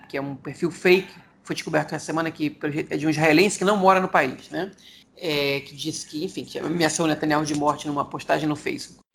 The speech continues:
No comentário de uma postagem no Facebook. Enfim, e essa semana apareceram outros comentários, é, é,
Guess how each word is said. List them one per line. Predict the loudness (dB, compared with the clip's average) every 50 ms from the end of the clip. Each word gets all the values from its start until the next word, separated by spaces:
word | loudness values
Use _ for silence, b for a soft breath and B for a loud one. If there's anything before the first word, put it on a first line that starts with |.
| -20 _ -4
No | -2 2
comentário | 4 4 4 4 2 4 6 8 8 8 6
de | 2 -2
uma | -4
postagem | -6 -6 -10 -4 -4 -4 -4 -4
no | -6 -8
Facebook. | -10 -10 -12 -12 -12 -18 -20 _ b b b
Enfim, | -10 -8 -4 -2 0 2
e | 2
essa | 2 2 2 0 2
semana | 2 0 2 2
apareceram | 2 2 2 2 2 0 0 -2 0 0
outros | -2 -2 -4 -4
comentários, | -4 -2 -2 0 4 4 4 4 4 2 -4 -2
é, | -2 -2 -2 -2 -4
é, | -6 -6 -4 -2 -2 -2 -4 -4 -6 -6 -6 -8 -10